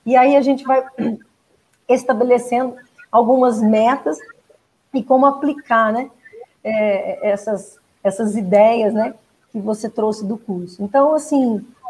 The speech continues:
é, eu espero que se eu tiver conseguindo, é, colaborar, é, pras pessoas, eu, eu, eu fico muito satisfeita, né, que as poucas pessoas que me dão retorno, né,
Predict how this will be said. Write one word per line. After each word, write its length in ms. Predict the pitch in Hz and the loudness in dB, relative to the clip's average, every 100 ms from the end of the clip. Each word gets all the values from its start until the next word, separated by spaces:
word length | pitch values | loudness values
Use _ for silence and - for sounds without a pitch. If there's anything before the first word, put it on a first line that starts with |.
| - - | -14 -6
é, 360 | 226 226 226 240 | -2 0 0 0
eu 60 | |
espero 360 | 294 330 302 285 | 0 2 2 2
que 60 | |
se 80 | - | -2
eu 80 | 269 | -4
tiver 300 | 277 254 277 | -2 2 2
conseguindo, 720 | 277 262 247 202 220 208 185 - _ _ _ | 2 -4 -2 -2 0 0 -2 -6 _ _ _
é, 460 | 196 208 202 190 185 | 0 4 4 2 0
colaborar, 800 | - 214 202 202 202 208 190 - _ _ _ - | 0 2 4 4 4 2 -4 -10 _ _ _ -8
é, 420 | 190 185 175 170 175 _ - | -4 -2 -2 -6 -12 _ -8
pras 180 | 190 190 | -8 -6
pessoas, 580 | 196 - 269 269 226 | -8 2 4 4 2
eu, 100 | 226 226 | -2 -2
eu, 180 | 233 | -2
eu 160 | 226 226 | -2 -4
fico 260 | - 220 233 | -8 -6 -4
muito 220 | 254 247 | -4 -4
satisfeita, 640 | 262 - - 185 165 - | -8 -6 0 0 -2 -4
né, 300 | 185 220 226 - | 0 0 -2 -10
que 460 | 214 208 202 196 - _ _ - | -6 -4 -4 -6 -10 _ _ -20
as 80 | - | -6
poucas 260 | 233 240 233 | -2 -2 -4
pessoas 320 | - 220 214 | -4 -2 0
que 80 | 208 | 0
me 60 | |
dão 160 | 190 202 | 2 2
retorno, 880 | 190 190 202 226 247 233 214 190 - - - - | 2 -2 2 4 4 4 2 -2 -6 -20 -20 -6
né, 760 | 190 208 214 190 180 180 - | 0 2 2 0 -4 -8 -12